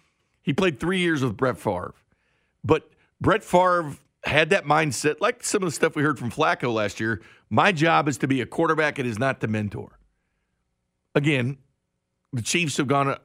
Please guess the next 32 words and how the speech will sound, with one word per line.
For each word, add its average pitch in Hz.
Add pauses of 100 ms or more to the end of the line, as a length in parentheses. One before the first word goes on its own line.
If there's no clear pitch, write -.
out, 139 (100)
out 135
and 127
about 123
and -
above 107
their, 117 (340)
above 135
their 127
skis, 151
so 139
to 113
speak, 120
to 147
thank 151
Alex 123
Smith, 202
which 131
they 127
rightfully 120
should 127
with - (320)
Andy 139
Reid 120
doing 117
it 143
and, 123 (360)
and 127
Pat 139
Mahomes 113
doing 160
it. 110